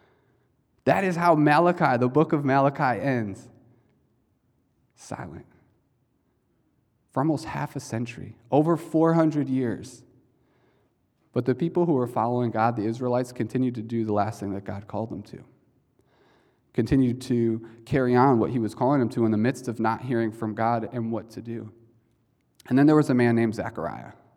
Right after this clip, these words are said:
And he and his wife were not able to have children. This is a whole nother series on waiting that we could talk about because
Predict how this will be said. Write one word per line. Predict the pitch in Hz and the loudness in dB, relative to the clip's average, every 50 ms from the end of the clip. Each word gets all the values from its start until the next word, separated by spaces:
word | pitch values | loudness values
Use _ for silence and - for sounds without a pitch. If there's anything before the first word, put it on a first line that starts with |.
| _ _ _ _ _ _ _ _ _ _ _ _ _ _ _ _ _ _ _ | _ _ _ _ _ _ _ _ _ _ _ _ _ _ _ _ _ _ _
And | - 113 117 113 113 113 | -2 0 0 0 0 0
he | 120 - 165 165 | 2 4 6 6
and | 160 143 | 6 6
his | 123 107 - | 4 2 4
wife | 113 107 117 123 139 - | 4 4 4 4 2 -4
were | 120 110 107 | -4 -4 -2
not | 101 101 104 - - | 0 0 0 0 -2
able | 104 110 104 104 92 | -2 -4 -4 -2 -4
to | 90 101 | -4 -4
have | 107 - 98 - | -6 -8 -12 -14
children. | - - - - - - - - 107 - _ _ _ _ _ _ _ _ _ _ _ _ _ _ _ _ _ _ _ - | -14 -12 -12 -12 -12 -14 -18 -18 -20 -20 _ _ _ _ _ _ _ _ _ _ _ _ _ _ _ _ _ _ _ 0
This | 131 151 - | 2 2 2
is | 131 120 | 4 4
a | 120 | 6
whole | 113 131 127 120 | 6 6 6 8
nother | 120 131 139 127 117 113 | 8 6 6 6 4 0
series | 120 - 117 113 110 110 110 104 117 | 0 0 0 2 4 4 2 4 4
on | 107 107 107 | 2 4 4
waiting | 104 110 110 110 110 110 | 4 2 2 2 2 2
that | 107 101 92 | 0 0 0
we | 110 113 | 0 0
could | - 104 107 | 0 -2 2
talk | 135 120 120 127 - | 4 4 4 4 2
about | 110 107 95 95 - | 0 0 0 0 -2
because | 113 110 - 120 110 107 | -4 -2 0 -2 -2 -2